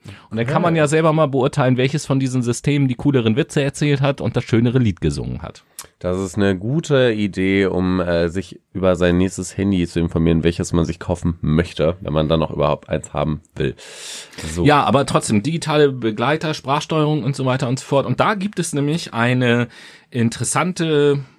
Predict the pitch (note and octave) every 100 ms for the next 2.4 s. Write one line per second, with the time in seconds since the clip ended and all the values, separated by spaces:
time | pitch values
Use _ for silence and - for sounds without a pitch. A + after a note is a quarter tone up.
0 | _ _ _ _ _ _ - - A2 B2+
1 | B2+ C3+ D3 F#3+ G#3 - - C#3+ D2+ C#3
2 | C3+ C3 D3 G3+